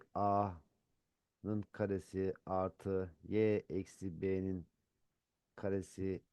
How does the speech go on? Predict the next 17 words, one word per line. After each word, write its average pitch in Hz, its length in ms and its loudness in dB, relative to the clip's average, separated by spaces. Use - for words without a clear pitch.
eşittir 92 600 -4
R 104 120 2
kareydi. 101 640 2
Evet, 104 320 0
buradaki 113 320 2
A 117 260 6
ve 98 220 0
B 101 280 4
bu 117 60 -4
çemberin 107 460 0
merkezinin 98 640 -2
koordinatlarıydı 95 920 -2
arkadaşlar. 80 560 -6
Yani 98 300 0
çemberin 95 460 -2
koordinatlarının 98 720 -4
merkezi 98 540 -2